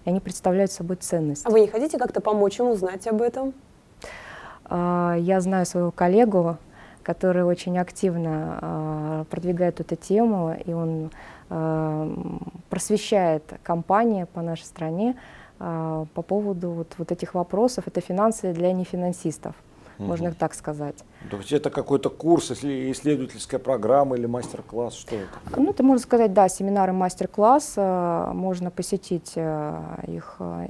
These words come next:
Speaker 1: институт
Speaker 3: Мгм.
Speaker 1: и, э, непосредственно потом уже выходить со своими проектами.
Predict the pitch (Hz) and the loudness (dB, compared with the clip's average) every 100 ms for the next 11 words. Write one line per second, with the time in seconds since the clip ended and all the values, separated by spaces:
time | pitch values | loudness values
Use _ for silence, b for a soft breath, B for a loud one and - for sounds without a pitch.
0 | 190 - 170 - 185 254 285 - B B | -10 -10 -10 -8 -2 -2 -2 -6 B B
1 | B B 101 170 202 233 233 - - 175 | B B -16 -6 -2 2 2 0 -2 -4
2 | 170 170 165 165 160 165 170 175 - 180 | -2 -2 0 -2 -2 -6 -8 -8 -6 -2
3 | 185 185 240 - 185 175 170 170 226 226 | 0 2 0 0 -2 -2 -4 -2 0 0
4 | 175 170 196 208 180 170 175 - 175 202 | -2 -2 0 0 0 -4 -6 -4 0 0
5 | 202 170 165 - 175 175 - 170 165 165 | -2 -6 -8 -6 -4 -4 -4 0 0 -2
6 | - 160 160 | -8 -8 -8